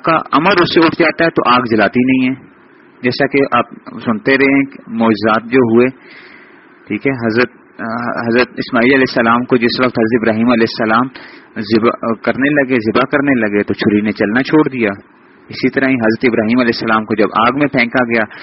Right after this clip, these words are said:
وہی آگ ہے، جلانے والی ہے، لیکن اللہ کا امر اٹھ گیا اس سے تو اس نے جلانا چھوڑ دیا۔ تو ایسے ہی اسباب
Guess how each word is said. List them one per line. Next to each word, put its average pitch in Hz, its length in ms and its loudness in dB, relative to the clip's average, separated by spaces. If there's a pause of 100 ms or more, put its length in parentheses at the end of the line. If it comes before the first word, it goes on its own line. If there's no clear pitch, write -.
(220)
وہی 165 380 2
آگ 120 260 2
ہے، 107 180 0
جلانے 110 460 2
والی 117 360 2
ہے، 92 160 -4 (640)
لیکن 135 520 2 (340)
اللہ 135 340 2
کا 175 60 0
امر 160 360 2
اٹھ 135 100 -4
گیا 147 160 0
اس 127 180 0
سے 156 120 2
تو 165 240 -4
اس 120 140 0
نے 120 60 2
جلانا 107 360 0
چھوڑ 95 340 -6
دیا۔ 98 160 -2 (880)
تو - 120 -2
ایسے 160 280 2
ہی 180 220 0
اسباب 127 580 0